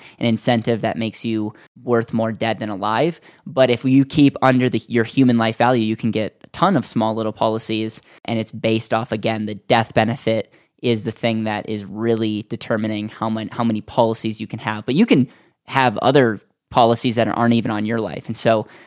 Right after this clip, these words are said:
there are people that own tons of life insurance policies on kids, business partners, and whatnot,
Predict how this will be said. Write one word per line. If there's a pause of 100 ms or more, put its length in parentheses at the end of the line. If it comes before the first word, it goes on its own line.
(140)
there
are
people
that
own (140)
tons
of
life
insurance
policies
on
kids,
business
partners,
and
whatnot,